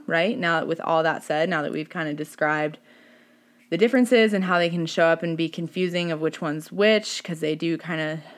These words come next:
show up in the same ways sometimes, at least physically. Um, it's, what, dang, what does this always come back to on my episodes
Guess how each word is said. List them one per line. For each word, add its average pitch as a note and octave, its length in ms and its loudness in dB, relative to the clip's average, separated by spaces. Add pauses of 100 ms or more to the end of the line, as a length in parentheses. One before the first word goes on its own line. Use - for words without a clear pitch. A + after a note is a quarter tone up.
(200)
show - 300 0
up F3 200 2
in F3 100 -4
the E3 80 -4
same D#3+ 320 -4
ways A3 420 2
sometimes, A#3+ 560 2
at - 80 -4
least E3+ 240 -4
physically. C4+ 640 -2 (680)
Um, E3 580 2 (1200)
it's, D#3+ 480 0 (580)
what, G3 200 -16
dang, F3 240 -8
what G3+ 80 -4
does A3+ 120 -4
this G#3 180 -6
always G#3 400 2
come D4 200 4
back C4 280 4
to D#3+ 460 0 (1000)
on D#3+ 160 -4
my E3 160 0
episodes E3 720 0